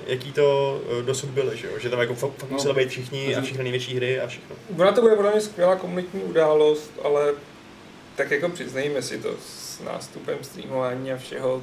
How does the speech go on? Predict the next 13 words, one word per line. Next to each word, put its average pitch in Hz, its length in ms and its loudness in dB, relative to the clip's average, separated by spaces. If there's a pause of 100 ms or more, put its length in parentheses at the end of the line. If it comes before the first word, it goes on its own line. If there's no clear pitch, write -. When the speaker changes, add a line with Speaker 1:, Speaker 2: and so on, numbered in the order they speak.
(160)
Speaker 3:
ta 131 80 0
určitá 127 420 -4
exkluzivita 131 680 -6
té - 120 -8
výstavy 135 600 -6
klesá - 340 -2 (340)
a 151 160 -4 (600)
pro 151 240 8
mnoho 135 340 2
vystavovatelů 120 880 -4 (460)
ten 127 240 2
poměr 120 400 -2
cena 123 280 -6